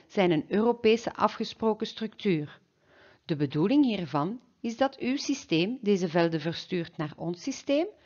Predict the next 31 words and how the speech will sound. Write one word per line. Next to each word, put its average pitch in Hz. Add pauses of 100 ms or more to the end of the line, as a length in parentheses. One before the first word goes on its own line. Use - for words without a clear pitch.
(240)
en 277
dat 302
ons 185
systeem 175 (260)
die 170
dan 190
automatisch, 175
snel 160 (180)
en 330
foutloos 214 (260)
kan 220
lezen. 147 (600)
Een 214
document 185
dat 180
u 180
maakt 170
via 170
Word 156
of 175
Excel 151 (360)
en 233
daarna 196
omvormt 160
tot 190
een 170
P 170
D 165
F, - (480)
ver-, 247
bevat 196